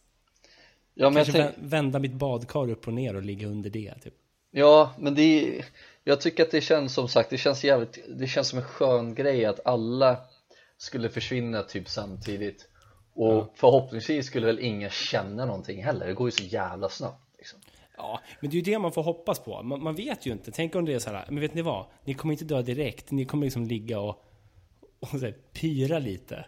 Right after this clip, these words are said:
Speaker 1: Det blir Tjernobyl, liksom.
Speaker 2: Ja, pre-, precis. Och problemet är att alla
Speaker 1: Tappa
Speaker 2: ligger
Speaker 1: huden.
Speaker 2: och, ja, alla ligger och pyr samtidigt, så ingen kan släcka den andra.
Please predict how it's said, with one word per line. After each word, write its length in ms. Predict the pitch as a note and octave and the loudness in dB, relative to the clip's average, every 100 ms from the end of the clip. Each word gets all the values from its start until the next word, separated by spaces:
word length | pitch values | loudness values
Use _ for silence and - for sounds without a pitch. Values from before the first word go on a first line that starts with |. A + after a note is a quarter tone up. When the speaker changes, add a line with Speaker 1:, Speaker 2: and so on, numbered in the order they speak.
| _ | _
Speaker 1:
Det 100 | G#2 | 0
blir 120 | A#2 | 2
Tjernobyl, 680 | A#2+ B2 A#2 A2+ G2+ F2+ - | 2 2 4 4 4 2 -6
liksom. 260 | - - A2+ | -10 -18 -6
Speaker 2:
Ja, 340 | B2 A2+ A2 - | 0 0 0 -2
pre-, 200 | - C3+ | -2 -2
precis. 300 | C#3 C#3+ G#2+ | -2 -4 -4
Och 80 | G#2+ | -6
problemet 380 | A#2+ C#3 D3+ A#2+ | -4 -2 0 0
är 40 | |
att 80 | G#2 | -4
alla 240 | - C#3 B2+ | -4 0 0
Speaker 1:
Tappa 120 | D3+ | 0
Speaker 2:
ligger 220 | C#3 A#2 | 2 2
Speaker 1:
huden. 160 | G#2+ A2+ | 0 -2
Speaker 2:
och, 80 | - - - - | -6 -14 -20 -12
ja, 260 | - B2+ A#2+ | -4 -2 -2
alla 200 | D#3 C#3+ | -2 0
ligger 280 | D3+ E3+ C#3+ | 0 0 -2
och 120 | B2 | -4
pyr 360 | - B2 A2+ A2 | -4 -4 -2 -4
samtidigt, 800 | G#2+ C3+ B2 A2+ F#3 D#3+ G2+ F#2+ | -4 -4 -6 -6 -4 -4 -4 -6
så 80 | A#2 | -4
ingen 300 | C3 A#2+ B2+ | -2 -2 -4
kan 160 | C3+ | -4
släcka 500 | C3 D3 C3+ - - | -6 -6 -10 -8 -6
den 120 | C3+ B2 | -4 -4
andra. 400 | A#2 B2 A#2 | -6 -4 -6